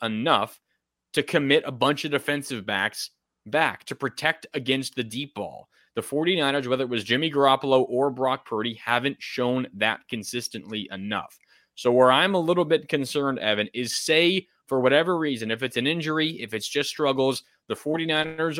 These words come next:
run game loses a little bit of its luster. Not saying I expect it to. Shanahan is a wizard with drawing up run plays. But if it does,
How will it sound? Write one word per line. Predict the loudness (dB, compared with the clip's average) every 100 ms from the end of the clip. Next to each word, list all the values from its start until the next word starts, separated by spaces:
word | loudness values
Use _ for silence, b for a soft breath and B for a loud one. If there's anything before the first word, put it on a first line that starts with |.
| -4
run | 0 0 0
game | -2 -2 -2
loses | -2 -2 0
a | -2
little | 0 -2 2
bit | 4 4
of | 2 -2
its | -2 0
luster. | 0 0 -6 -12
Not | -6 -6 -4
saying | -6 0
I | -2
expect | -2 -4 -4 -2 -6
it | -4
to. | -6
Shanahan | -6 -4 -2 -2 -2
is | -2 -2
a | 0
wizard | 0 -2 0 0 0 b b b
with | -8
drawing | -2 0 2 0 0
up | 0 0 -2
run | 0 0 0
plays. | -2 -4 -4
But | -2 2 2
if | 2 0 4
it | 4 2
does, | 4 6 6 4 -6 -14